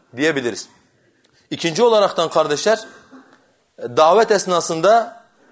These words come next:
insi şeytanların oyunlarına rıfk ile muamele edip sinirlenmemek.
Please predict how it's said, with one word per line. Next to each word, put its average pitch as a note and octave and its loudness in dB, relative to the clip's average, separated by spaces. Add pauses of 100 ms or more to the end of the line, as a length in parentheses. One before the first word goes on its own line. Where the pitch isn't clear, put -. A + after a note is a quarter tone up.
(100)
insi F3 -2
şeytanların E3+ 0
oyunlarına E3 0
rıfk F#3 -2
ile F3 0
muamele D#3+ 0
edip E3 -6
sinirlenmemek. D3+ -4